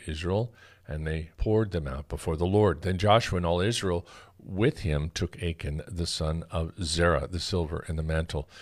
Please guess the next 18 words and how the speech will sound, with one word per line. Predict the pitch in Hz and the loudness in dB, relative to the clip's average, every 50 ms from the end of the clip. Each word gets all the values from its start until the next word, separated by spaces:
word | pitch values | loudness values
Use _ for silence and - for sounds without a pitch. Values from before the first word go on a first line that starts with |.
| - - - | -20 -18 -8
and | - 82 | -6 -4
the | 78 | 0
bar | 73 80 80 82 | 2 2 4 2
of | 87 80 | 2 2
gold, | - 80 71 69 71 | 0 -2 -2 -2 0
his | 80 95 90 | 0 0 0
sons | - - - 98 104 110 110 | 2 2 2 2 4 4 2
and | 127 131 | 2 2
his | 123 110 - | 0 0 -2
daughters, | - 69 69 73 73 76 - | -2 -2 -2 -4 -4 -4 -4
his | 98 87 80 | -4 -2 0
oxen, | 87 82 82 - - - - 87 85 82 - - - - - - - - | 2 2 2 0 -2 -4 -2 -2 -2 -2 -4 -10 -16 -20 -20 -20 -10 -4
his | - 98 85 80 | -2 -2 -2 0
donkeys, | - 90 90 101 98 - 113 110 101 - | 2 2 2 2 2 0 -2 -2 0 -2
his | 110 107 | -2 -4
sheep, | - - - 78 73 73 - - | -4 -4 -4 -4 -6 -6 -6 -8
his | 95 82 - - | -8 -8 -8 -6
tent, | - 90 92 98 92 - - | -2 -2 0 0 -2 -4 -8